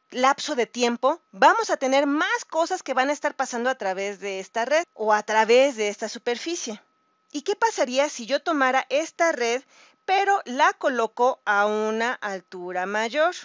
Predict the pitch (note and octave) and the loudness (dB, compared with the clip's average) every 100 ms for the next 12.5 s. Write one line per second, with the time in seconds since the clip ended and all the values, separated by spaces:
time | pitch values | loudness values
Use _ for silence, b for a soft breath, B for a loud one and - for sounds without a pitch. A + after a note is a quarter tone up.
0 | _ _ _ _ _ _ _ _ _ _ | _ _ _ _ _ _ _ _ _ _
1 | _ _ _ _ _ _ _ _ _ _ | _ _ _ _ _ _ _ _ _ _
2 | - E4+ F4 E4+ E4 F4 F4 F4 A4+ G#4+ | -12 -6 -4 -2 -2 -2 -2 2 2 2
3 | G#4 - A4 F4+ D#4+ D#4 D#4 D#4 D#4+ F#4+ | -4 -4 -4 -2 -2 -2 -4 -2 0 0
4 | - _ F#3 A3 B3+ - C#4 D4+ D#4+ D4+ | -6 _ 4 4 4 0 0 2 0 -2
5 | B3+ C#4 - C#4 F4 G4 F#4 E4 D#4+ C4+ | -2 -4 -4 -2 0 2 0 -2 -2 -4
6 | A3+ A#3+ B3 C4 C4 D#4 D4+ D#4+ - F4 | -4 -6 -6 -6 -4 -2 -2 -4 -4 -2
7 | F#4+ C#4+ D4+ b b b - A3 - F4+ | 0 0 -2 b b b -10 -8 -4 -2
8 | E4+ C#4+ D4+ D4+ A#3+ G#3+ G3+ G#3 A#3 B3 | -2 0 0 0 -4 -4 -4 0 2 2
9 | C#4+ D#4+ B3+ A3 A3+ C4 B3+ B3+ A#3 C#4 | 2 0 -2 -2 -4 -4 -2 -2 -2 0
10 | A#3 G#3+ A3+ B3 C4 C#4+ F#4 F4+ C4+ A3+ | 0 -2 -4 0 2 2 0 0 0 0
11 | B3 B3+ A#3 - F#3 F#3+ G3 G3+ - A3 | -2 -2 -4 -8 -10 -6 -4 -6 -6 -6
12 | G#3+ C4 A4+ G#3 | 0 0 -2 -8